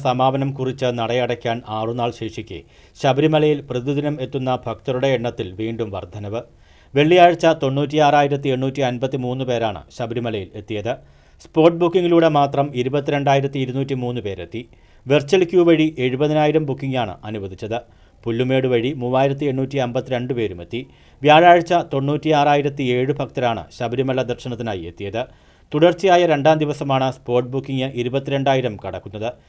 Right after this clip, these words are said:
ഇരുപത്തിരണ്ടായിരത്തി ഒരുന്നൂറ്റി ഇരുപത്തിയൊന്ന് പേരാണ് വ്യാഴാഴ്ച സ്പോട്ട് ബുക്കിംഗിലൂടെ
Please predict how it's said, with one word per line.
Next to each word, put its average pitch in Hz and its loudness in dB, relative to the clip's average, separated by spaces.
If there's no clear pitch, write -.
ഇരുപത്തിരണ്ടായിരത്തി 123 -4
ഒരുന്നൂറ്റി 127 -6
ഇരുപത്തിയൊന്ന് 131 -6
പേരാണ് 113 -6
വ്യാഴാഴ്ച 127 -4
സ്പോട്ട് 127 -4
ബുക്കിംഗിലൂടെ 127 -4